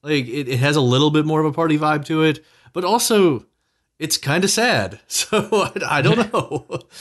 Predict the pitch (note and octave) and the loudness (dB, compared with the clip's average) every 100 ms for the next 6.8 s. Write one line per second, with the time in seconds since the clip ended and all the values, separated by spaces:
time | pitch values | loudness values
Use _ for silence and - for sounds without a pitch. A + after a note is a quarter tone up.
0 | - - _ _ _ _ - E3 F#3+ D3+ | -20 -20 _ _ _ _ -10 0 2 4
1 | C3 D#3+ D#3 D#3+ C#3+ A2+ - F#2 F2 F2 | 2 0 0 2 2 2 0 -4 -6 -14
2 | F2+ F2+ G#2+ - _ _ _ _ _ _ | -18 -12 -14 -14 _ _ _ _ _ _
3 | _ - - F3 D#3 B2+ A#2+ A#2 G#2 - | _ -4 0 0 0 -2 0 0 -2 -6
4 | G2 - A2+ G#2 G#2+ G2 F#2 G2 F2+ E2 | -14 -10 -6 -4 0 -2 -4 -6 -6 -6
5 | - - G#2+ F#2 G2 F2+ F#2+ F2 D#2+ D#2+ | -8 -4 -4 -4 -8 -10 -4 -4 -4 -10
6 | - E2+ D2 - D2+ - - D2 | -12 -8 -8 -10 -14 -14 -14 -16